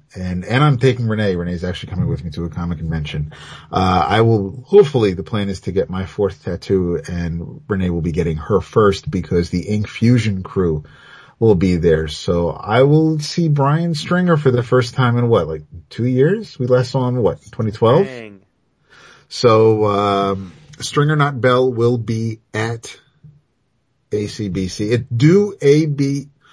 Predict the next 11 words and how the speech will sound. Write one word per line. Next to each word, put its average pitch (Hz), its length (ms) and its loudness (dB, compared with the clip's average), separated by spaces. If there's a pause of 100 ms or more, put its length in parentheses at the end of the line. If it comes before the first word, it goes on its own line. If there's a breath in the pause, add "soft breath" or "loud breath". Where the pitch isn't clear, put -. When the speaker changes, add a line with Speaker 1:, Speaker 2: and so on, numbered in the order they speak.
(800 loud breath)
Speaker 1:
do 135 340 2
A 127 160 2
C 120 240 -2
B 104 220 -4
C 101 200 -6
dot 87 220 -2
com 82 480 -8 (320)
is 92 220 -2
the 90 120 -4
website. 76 600 -6 (120)
Um, - 580 -2